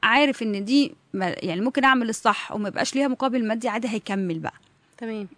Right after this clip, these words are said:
Speaker 1: فدي أول حاجة على
Speaker 2: طيب،
Speaker 1: المكافآت.
Speaker 2: احنا يعني بنعرف إنه في حوافز، آه، خارجية اللي اتكلمتي عليها دلوقتي، اللي هي فكرة يا إما تخويف يا إما،
Speaker 1: مم.
Speaker 2: آه، مكافآت، وانتي سميتي المكافأة رشوة.
Speaker 1: آه.
Speaker 2: فالاتنين مرفوضين.
Speaker 1: تمام.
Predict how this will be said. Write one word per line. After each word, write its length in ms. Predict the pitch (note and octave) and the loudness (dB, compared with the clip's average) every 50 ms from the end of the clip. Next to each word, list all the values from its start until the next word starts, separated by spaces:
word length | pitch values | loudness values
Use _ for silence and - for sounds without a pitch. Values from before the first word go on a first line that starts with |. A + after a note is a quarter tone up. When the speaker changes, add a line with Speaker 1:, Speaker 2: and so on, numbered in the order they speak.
| _ _ | _ _
Speaker 1:
فدي 460 | _ - F#3+ - F3+ F3+ F#3 A#3 B3 B3 | _ -8 -6 -4 -4 -4 -4 -2 0 0
أول 140 | C4 C4 | 0 2
حاجة 140 | - - C4+ | 0 0 0
على 80 | A#3+ A#3 | 0 0
Speaker 2:
طيب، 40 | A#3+ | 0
Speaker 1:
المكافآت. 480 | A#3 - A3+ A3 - - - - - | -2 -2 -4 -6 -6 -8 -8 -6 -6
Speaker 2:
احنا 460 | A#3+ A#3+ - - C#4+ C#4+ C#4 C4+ B3 G#3+ G3 | -6 -6 -6 -6 -6 -6 -6 -6 -8 -8 -8
يعني 300 | A3 G#3+ A3 A#3 A#3 A3+ | -8 -8 -8 -8 -10 -10
بنعرف 520 | A3 A#3 B3 C4+ D4 C#4+ C#4+ C4+ - - | -8 -8 -8 -6 -4 -6 -6 -6 -6 -10
إنه 260 | A3 A#3 A#3 A#3 A#3 | -10 -8 -6 -6 -8
في 300 | A3 - B3+ B3+ C4 C4+ | -8 -8 -8 -6 -6 -6
حوافز، 720 | - - A#3+ A3 A3+ B3 B3 - C4 A#3 G#3 G3 G3+ G#3+ G3 | -6 -4 -4 -4 -4 -4 -6 -8 -10 -12 -12 -14 -16 -14 -10
آه، 580 | F#3+ F#3+ F#3+ F#3+ F#3+ F#3+ F#3 F#3+ F#3+ F#3 F#3+ F#3+ | -8 -8 -6 -6 -6 -6 -6 -6 -8 -8 -10 -8
خارجية 540 | - A3+ A3 A3 G#3 A#3 A#3+ B3+ C#4+ D4+ | -8 -6 -6 -4 -2 -2 -2 -2 -2 -2
اللي 520 | D4 A#3 A3 A#3 A#3 A3 G#3+ G3+ F#3 F3 F3+ | -2 -4 -4 -4 -4 -4 -6 -6 -8 -10 -12
اتكلمتي 400 | F#3 - - A3 G#3+ A3 A3+ A#3+ | -10 -10 -8 -6 -6 -6 -4 -4
عليها 140 | A3 A3 A3 | -4 -2 -2
دلوقتي، 240 | A3 A3 G#3+ - | -2 -4 -6 -6
اللي 100 | - A3 | -8 -8
هي 60 | G#3+ G#3 | -8 -6
فكرة 300 | - A#3 - - G#3 - _ _ - - | -6 -6 -4 -6 -6 -6 _ _ -8 -6
يا 360 | F#3 F#3 F3+ F#3 F#3 F#3+ G#3+ | -4 -4 -2 -4 -4 -2 -2
إما 160 | A3+ A#3+ A#3+ | -2 -2 -2
تخويف 480 | A#3+ - A3+ - - A#3 A#3+ C#4+ D4+ - - - - _ | -2 -4 -6 -4 -2 -2 0 0 -2 -4 -10 -20 -18 _
يا 180 | - G3 E3 G3 | -6 -4 -2 -2
إما، 400 | G#3+ A#3+ A#3+ A#3 A#3 - - G#3+ | -2 -2 -2 0 0 0 0 -2
Speaker 1:
مم. 60 | F#3+ - | -2 -4
Speaker 2:
آه، 320 | E3+ F#3 F3+ F3+ F3 F3 F3 | -4 -4 -2 -2 -2 -4 -4
مكافآت، 540 | F3 G3 G3 - G#3+ - G#3 G#3 G3+ A#3 - _ _ - - | -4 -6 -6 -6 -6 -6 -4 -4 -4 -6 -6 _ _ -12 -10
وانتي 240 | G#3 G#3 - - | -10 -8 -8 -10
سميتي 360 | G#3+ - G3+ F#3+ G3 G3+ - B3+ | -8 -6 -6 -4 -4 -4 -4 -4
المكافأة 420 | A#3+ A3+ A3 - A#3+ - - A3+ | -6 -4 -6 -6 -8 -4 -4 -2
رشوة. 240 | G#3 F#3 F3 - - | -2 -2 -4 -8 -12
Speaker 1:
آه. 460 | _ _ _ _ _ _ _ _ - | _ _ _ _ _ _ _ _ 0
Speaker 2:
فالاتنين 460 | - A#3 A3 G3+ A3+ G3 G#3 C4 C4+ | 2 4 4 4 4 2 0 0 2
مرفوضين. 520 | C#4+ C4 A#3+ - - G3 F3 F3+ D#3+ D#3 D#3 - - - | 2 0 0 -2 -4 -6 -4 -6 -8 -8 -10 -14 -12 -8
Speaker 1:
تمام. 460 | - G#3+ F#3+ F3 E3+ E3+ D3 F3 F3 | -6 -4 -2 -2 -2 -2 -4 -6 -10